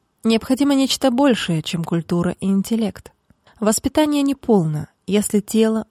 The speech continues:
ум и сердце не получили его в равной степени. Характер должен быть подобающим образом дисциплинирован,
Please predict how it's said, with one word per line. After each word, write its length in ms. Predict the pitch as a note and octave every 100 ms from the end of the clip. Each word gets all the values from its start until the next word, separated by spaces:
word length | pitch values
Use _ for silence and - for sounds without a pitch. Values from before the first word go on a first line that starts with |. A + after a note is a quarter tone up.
| _
ум 200 | G#3+ A3
и 160 | - F#3+
сердце 580 | - B3 B3 - E3 - _ - _
не 120 | G3
получили 460 | F#3+ F#3+ - G3+ G3+
его 160 | G3
в 60 | F#3
равной 340 | F#3+ F#3 F#3+
степени. 540 | G3+ - G#3 D#3+ D3+ - _ _ _ _ - _
Характер 440 | - C4+ C#4 C4 A#3
должен 300 | A#3+ A#3 A3+
быть 220 | G#3 -
подобающим 640 | G#3+ G#3 A3 A3+ - A3+
образом 340 | G#3 G#3+ G#3+
дисциплинирован, 880 | G3+ G#3+ - - B3 G#3+ E3 D#3 E3+